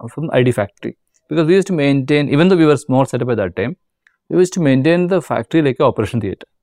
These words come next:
There was no way the cockroach could come into batter. Even if somehow cockroach come into batter, if it goes through grinding process, you know what happens, right? But there were cases wherein, you know, full cockroach was found in the batter.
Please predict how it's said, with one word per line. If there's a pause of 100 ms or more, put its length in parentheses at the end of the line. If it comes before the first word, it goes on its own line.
(500)
There
was
no
way
the
cockroach
could
come
into
batter. (440)
Even
if
somehow
cockroach
come
into
batter, (540)
if
it
goes
through
grinding
process,
you
know
what
happens,
right? (480)
But
there
were (240)
cases
wherein, (680)
you
know,
full
cockroach
was
found
in
the
batter.